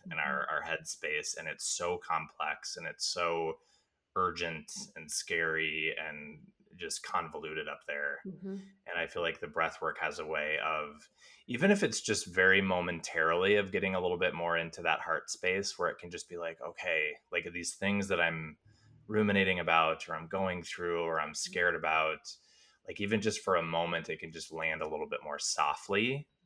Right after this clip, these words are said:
Speaker 2: Mm-hmm.
Speaker 1: And so that I can maybe just operate from that space moving forward,
Speaker 2: Yeah,
Speaker 1: you know, just
Speaker 2: because
Speaker 1: a little
Speaker 2: actu-
Speaker 1: bit more.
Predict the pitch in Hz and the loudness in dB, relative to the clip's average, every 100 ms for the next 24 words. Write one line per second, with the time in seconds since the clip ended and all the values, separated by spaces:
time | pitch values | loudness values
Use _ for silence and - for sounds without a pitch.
0 | - 185 - _ _ _ - 90 - 85 | -20 -20 -20 _ _ _ -12 -8 -4 0
1 | 82 82 87 82 82 80 78 80 - - | 2 2 0 -4 -4 -4 -4 -4 -2 4
2 | 80 - 80 78 78 73 - 78 73 73 | 4 4 0 2 0 -2 -8 -8 0 0
3 | - - - 78 76 76 - - - 80 | 0 -2 -4 -4 -8 -4 -2 -2 -4 -10
4 | 78 76 - 78 76 73 73 - - _ | -12 -14 -8 -6 -6 -6 -8 -10 -20 _
5 | _ _ 226 247 240 226 233 196 180 175 | _ _ 4 4 4 0 2 2 4 4
6 | 214 82 - 76 71 73 73 | 4 2 0 -2 -4 -2 -4